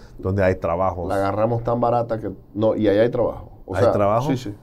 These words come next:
Speaker 2: Sí, eh, eso es lo que pa-, en muchos de esos pueblos hay
Speaker 1: Hay trabajos.
Speaker 2: bastante trabajo, hay bastante economía. Eh,
Speaker 1: Pero uno no lo mira. Yo no, yo no he hecho una inversión así. Yo trato de invertir en donde hay más
Speaker 2: de
Speaker 1: de
Speaker 2: hecho, ahí es donde nosotros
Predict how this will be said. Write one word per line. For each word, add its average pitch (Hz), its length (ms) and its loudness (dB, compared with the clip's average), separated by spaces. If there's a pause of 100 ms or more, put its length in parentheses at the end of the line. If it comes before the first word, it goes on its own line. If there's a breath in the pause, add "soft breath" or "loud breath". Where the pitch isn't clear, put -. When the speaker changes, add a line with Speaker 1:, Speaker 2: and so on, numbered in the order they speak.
(580 soft breath)
Speaker 2:
Sí, 123 320 0
eh, - 280 0
eso 131 180 2
es 180 60 8
lo 175 80 6
que 170 80 0
pa-, 170 160 0
en 139 120 4
muchos 170 260 4
de 175 40 2
esos 170 160 -2
pueblos 147 380 2 (520 loud breath)
hay - 120 4
Speaker 1:
Hay 131 60 6
trabajos. 98 280 2
Speaker 2:
bastante 156 380 2
trabajo, 131 420 6
hay 117 60 0
bastante 120 380 -2
economía. 120 500 -2 (640 soft breath)
Eh, 110 340 2
Speaker 1:
Pero 104 160 4
uno 107 180 0
no 101 120 0
lo 95 140 -2
mira. 104 280 -4
Yo 123 160 6
no, 123 300 6
yo 123 180 4
no 156 160 6
he 131 100 4
hecho 135 200 0
una 110 120 2
inversión 98 300 -2
así. 98 300 -6
Yo 110 160 0
trato 120 200 -2
de 117 60 0
invertir 98 420 -2
en 90 120 -4
donde 90 180 -4
hay 101 140 0
más 104 240 2
Speaker 2:
de 127 80 6
Speaker 1:
de 143 60 6
Speaker 2:
hecho, 143 300 2
ahí 117 200 4
es 156 80 6
donde 151 180 2
nosotros 135 480 0